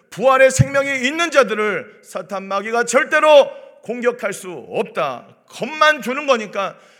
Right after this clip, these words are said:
절대로, 다시 한번, 쫄지 말고, 기죽지 말고, 주눅들지 말고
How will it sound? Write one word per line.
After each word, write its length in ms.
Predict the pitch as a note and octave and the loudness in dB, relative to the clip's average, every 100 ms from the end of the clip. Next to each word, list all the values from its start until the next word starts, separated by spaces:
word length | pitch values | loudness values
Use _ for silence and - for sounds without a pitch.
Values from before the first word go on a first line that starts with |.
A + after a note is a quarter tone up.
| _ | _
절대로, 460 | - C4+ E4+ E4 D#4+ D#4 C4 - | -2 -2 0 0 2 2 0 -4
다시 240 | - A3+ | -6 -2
한번, 340 | A#3 A3 A3+ - | -4 -4 -6 -6
쫄지 320 | E4 D#4+ D#4+ | -2 0 2
말고, 680 | C#4 A#3+ A#3+ A#3 - - - | 2 2 2 0 0 -12 -16
기죽지 380 | - D4 - D#4+ | -8 -4 0 2
말고, 480 | C4+ B3+ C4 B3 B3 | 2 2 4 2 2
주눅들지 500 | A#3 A#3 A3 G3+ G#3 | -8 -8 -8 -10 -6
말고 580 | D#3+ D#3+ E3+ C3 - | -6 -4 -6 -8 -12